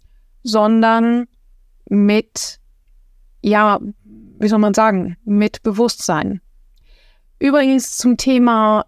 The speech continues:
Finanzen. Also wenn du jetzt aktuell ein Thema hast, dass du sagst, "Boah, ich muss aber mein Hausgeld und so weiter bezahlen", dann empfehle ich dir die, die Folge rund ums Thema Profit First, weil eben es geht nicht darum, und das wird häufig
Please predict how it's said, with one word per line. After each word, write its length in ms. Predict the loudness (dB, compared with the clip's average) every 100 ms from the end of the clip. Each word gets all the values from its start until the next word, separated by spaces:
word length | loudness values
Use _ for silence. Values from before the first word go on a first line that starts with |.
| _
Finanzen. 880 | -6 -2 0 2 0 -2 -6 -6 -6
Also 300 | -4 -2 -2
wenn 200 | 0 2
du 60 | 2
jetzt 360 | 0 -2 -8
aktuell 600 | -10 -8 -6 -2 0 0 -2
ein 200 | -4 -4
Thema 340 | -2 0 0 0
hast, 220 | -4 -6
dass 100 | -6
du 80 | -4
sagst, 260 | -2 -4 -2
"Boah, 160 | -2
ich 140 | -2 -2
muss 180 | -2 0
aber 220 | 0 0
mein 300 | 0 0 0
Hausgeld 480 | -2 -2 0 -2 -2
und 200 | -2 0
so 120 | 0
weiter 320 | 0 0 -2
bezahlen", 640 | -4 -6 -2 0 0 -2 -4 _ _ _
dann 260 | 0 2 2
empfehle 440 | 0 -2 0 0
ich 100 | -2
dir 140 | -2 0
die, 200 | 0 -2 -6 -18
die 240 | -6 -4
Folge 380 | -2 0 0 0
rund 340 | 0 0 0 0
ums 220 | -2 0
Thema 320 | 0 0 0
Profit 460 | -2 -6 -4 -8 -6
First, 560 | 0 2 0 -4 -4
weil 380 | 0 2 0 -2 _
eben 300 | -2 0 0
es 200 | 0 -6
geht 220 | -4 -2 0
nicht 360 | 2 2 0
darum, 280 | 0 0 0
und 160 | 0 -2
das 180 | -2
wird 260 | -4 -4 -2
häufig 480 | -4 -2 -6 -8